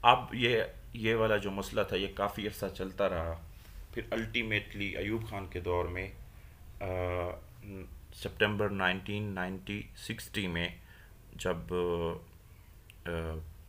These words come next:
पाकिस्तान का प्रेसिडेंट अयूब खान था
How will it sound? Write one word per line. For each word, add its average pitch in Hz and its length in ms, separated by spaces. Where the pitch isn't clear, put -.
पाकिस्तान 95 540
का 101 100
प्रेसिडेंट 95 560
अयूब 104 280
खान 101 260
था 92 300